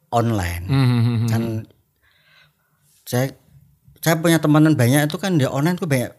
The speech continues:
Speaker 1: banyak yang sukses, Dad.
Speaker 2: Hmm, hmm, hmm.
Speaker 1: Kayak teman saya yang di Jakarta itu, di Pandai Indah Kapok itu.
Speaker 2: Hmm, hmm.
Speaker 1: Itu dia tuh mendatangkan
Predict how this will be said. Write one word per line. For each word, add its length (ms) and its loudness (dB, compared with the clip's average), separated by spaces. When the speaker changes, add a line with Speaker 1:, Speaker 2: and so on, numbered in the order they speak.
Speaker 1:
banyak 200 -2
yang 140 -2
sukses, 340 -6
Dad. 220 -8
Speaker 2:
Hmm, 120 -6
hmm, 80 -2
hmm. 300 0
Speaker 1:
Kayak 320 2
teman 220 0
saya 260 2
yang 120 4
di 100 -4
Jakarta 500 -2
itu, 240 -2
di 120 -4
Pandai 480 -4
Indah 240 -4
Kapok 400 -6
itu. 100 -8
Speaker 2:
Hmm, 140 2
hmm. 200 0
Speaker 1:
Itu 260 -4
dia 300 2
tuh 140 -2
mendatangkan 880 2